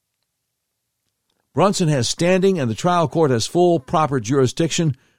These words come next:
to rule on the merits of this case based upon the following factors.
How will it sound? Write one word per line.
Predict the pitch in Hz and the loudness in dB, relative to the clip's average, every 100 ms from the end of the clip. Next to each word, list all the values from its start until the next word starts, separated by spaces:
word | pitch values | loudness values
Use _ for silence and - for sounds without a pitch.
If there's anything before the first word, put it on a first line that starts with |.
| _ | _
to | - | -2
rule | 107 151 175 | 2 4 4
on | 160 123 | 4 2
the | |
merits | 113 143 160 127 | 2 2 0 -2
of | - 117 | -4 -2
this | 110 - | -2 -2
case | - 160 160 - _ _ - | -2 0 0 -4 _ _ -4
based | 143 180 - - _ | 0 0 -2 -12 _
upon | - 110 - 160 170 156 - - | -6 -6 -2 0 2 0 -4 -10
the | 104 | -10
following | - - 143 147 147 143 135 - _ | -8 -2 0 0 0 0 0 -2 _
factors. | - 117 92 - 78 - - | -4 -2 -2 -8 -12 -10 -14